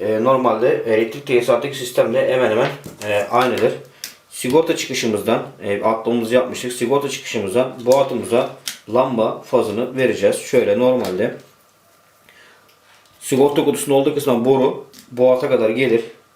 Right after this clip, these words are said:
Biz de aynı şekilde, e, kablomuzu boğatımıza fazı getiriyoruz. Şurada boru olduğunu varsayarsak sigortamıza bağlayacağım. E, kablomuzu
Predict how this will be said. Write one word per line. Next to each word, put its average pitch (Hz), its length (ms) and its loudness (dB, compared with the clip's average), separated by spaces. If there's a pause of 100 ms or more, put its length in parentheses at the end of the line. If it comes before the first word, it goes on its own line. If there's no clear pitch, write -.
(600)
Biz 127 180 -2
de 135 60 2
aynı 127 220 2
şekilde, 98 440 -4 (1500)
e, 101 140 -8
kablomuzu 110 540 -2 (240)
boğatımıza 110 440 0
fazı 113 280 0
getiriyoruz. 127 600 -4 (1000)
Şurada 113 440 -4
boru 113 160 2
olduğunu 110 300 0 (500)
varsayarsak 117 640 -2 (160)
sigortamıza 117 840 0 (1080)
bağlayacağım. 117 640 0 (420)
E, 92 220 -6
kablomuzu 127 640 0